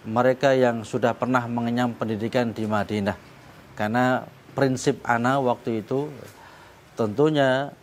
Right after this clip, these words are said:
agama Islam ini dari Mekah dan juga Madinah, tentunya kalau belajar ke sana, tentunya lebih, lebih utama dan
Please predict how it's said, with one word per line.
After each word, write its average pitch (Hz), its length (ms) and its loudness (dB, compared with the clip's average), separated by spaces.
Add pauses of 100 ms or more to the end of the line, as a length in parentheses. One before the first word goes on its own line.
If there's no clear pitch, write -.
(100)
agama 107 480 -2
Islam 113 400 0
ini 131 320 -2 (560)
dari 110 320 0
Mekah 117 480 -2 (400)
dan 104 240 -4
juga 123 320 -2
Madinah, 107 560 -2 (560)
tentunya 127 560 0
kalau 123 240 2
belajar 117 400 0
ke 107 160 -4
sana, 123 480 -4 (400)
tentunya 113 400 -2
lebih, 120 400 0 (880)
lebih 117 400 0
utama 127 720 0 (800)
dan 117 480 -2